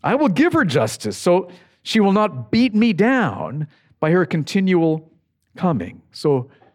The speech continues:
finally, this judge gave her justice just so she'd stop bothering him.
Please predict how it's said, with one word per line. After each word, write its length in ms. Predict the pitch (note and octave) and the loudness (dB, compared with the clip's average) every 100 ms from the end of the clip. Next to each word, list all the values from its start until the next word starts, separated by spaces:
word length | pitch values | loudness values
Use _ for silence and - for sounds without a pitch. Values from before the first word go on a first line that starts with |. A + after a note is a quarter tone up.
| _ _ _ _ | _ _ _ _
finally, 640 | - E3+ F3+ E3+ F3+ F3+ F3 _ _ _ _ _ | -4 -2 0 0 0 -2 -8 _ _ _ _ _
this 400 | D3+ D3 - - _ - | -2 -2 -10 -18 _ -16
judge 640 | A2 D3+ C3+ A#2 A#2+ - _ A#2+ | -4 -2 0 -2 -6 -12 _ -4
gave 340 | D3 F3+ F3+ | -2 0 -2
her 280 | D#3 C#3 C#3 - | -4 -6 -8 -12
justice 760 | A#2+ A2 F#2 - F#2 F#2+ - - _ _ _ _ _ _ _ _ _ _ _ - | -4 -4 -6 -12 -12 -12 -16 -20 _ _ _ _ _ _ _ _ _ _ _ -2
just 220 | F#3 - | -2 0
so 140 | E3+ | -4
she'd 260 | C#3 - C3 | -2 -4 -6
stop 320 | - C#3 B2 | -2 -2 -2
bothering 420 | B2 B2+ A#2 F#2+ | -2 -2 -2 -6
him. 300 | - D#2 - | -8 -16 -20